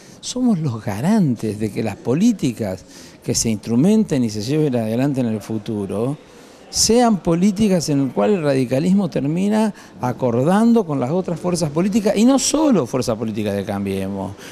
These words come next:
Nosotros queremos que Margarita Stolbizer esté al lado nuestro, que el socialismo esté al lado nuestro, y que sectores del peronismo estén al lado nuestro, no solo los de Massa, que la oposición también se reúna para debatir, para discutir,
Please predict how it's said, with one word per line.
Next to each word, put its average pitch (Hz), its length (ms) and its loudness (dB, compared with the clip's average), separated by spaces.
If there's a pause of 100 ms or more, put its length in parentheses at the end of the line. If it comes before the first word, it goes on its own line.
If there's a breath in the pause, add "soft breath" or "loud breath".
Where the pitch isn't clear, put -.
(100)
Nosotros 196 380 0
queremos 180 320 0
que 160 80 -4
Margarita 156 420 0
Stolbizer 160 420 0
esté 143 160 -4
al 139 80 0
lado 123 240 0
nuestro, 123 640 0 (760 loud breath)
que 160 100 0
el 156 60 2
socialismo 208 640 4
esté 135 140 -2
al 113 120 -2
lado 110 280 -2
nuestro, 131 680 2 (240 loud breath)
y 196 80 2
que 226 140 -2
sectores 220 520 2
del 175 160 2
peronismo 139 960 0 (300 loud breath)
estén 131 300 -2
al 131 40 2
lado 120 280 0
nuestro, 120 320 0
no 214 100 2
solo 240 300 -2
los 190 140 0
de 160 120 2
Massa, 131 760 0 (540 loud breath)
que 165 120 0
la 170 100 2
oposición 185 920 -2
también 127 420 0
se 131 160 0
reúna 120 640 2
para 110 180 -4
debatir, 110 640 0
para 107 200 -4
discutir, 107 680 -4